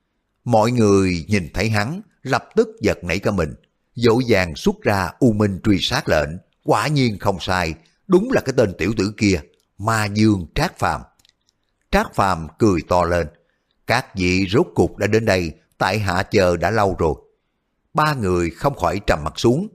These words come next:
liếc nhìn nhau, cũng bất giác cảm thấy khổ sở. Phải biết, Trác Phàm chính là một con quái vật đại náo qua Vũ Thành, giết ba đại cao thủ, phế một cao thủ luyện thể, ba người bọn họ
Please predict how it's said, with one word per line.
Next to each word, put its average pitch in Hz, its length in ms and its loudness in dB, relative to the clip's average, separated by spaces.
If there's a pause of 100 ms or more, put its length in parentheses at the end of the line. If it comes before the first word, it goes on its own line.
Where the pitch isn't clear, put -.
liếc 120 300 0
nhìn 82 200 -2
nhau, 87 300 -4 (240)
cũng 120 280 -2
bất 151 120 -2 (100)
giác 139 260 -4
cảm 82 240 -4
thấy 110 240 -2
khổ 85 220 -2
sở. 87 280 -2 (960)
Phải 170 200 0
biết, 175 400 0 (220)
Trác 208 240 -2
Phàm 98 320 0
chính 170 160 0
là 131 80 0
một 92 160 -4
con 104 200 0
quái 120 260 0
vật 85 200 2 (180)
đại 87 240 -2
náo 107 320 -2
qua 101 300 0
Vũ 87 140 -2
Thành, 69 280 -4 (360)
giết 165 300 -2
ba 101 180 0
đại 80 140 -4
cao 90 160 0
thủ, 92 400 2 (320)
phế 170 220 4
một 185 320 0
cao 131 200 0
thủ 107 320 2
luyện 82 200 0
thể, 92 360 0 (340)
ba 185 240 0
người 113 240 2
bọn 92 220 2
họ 92 380 0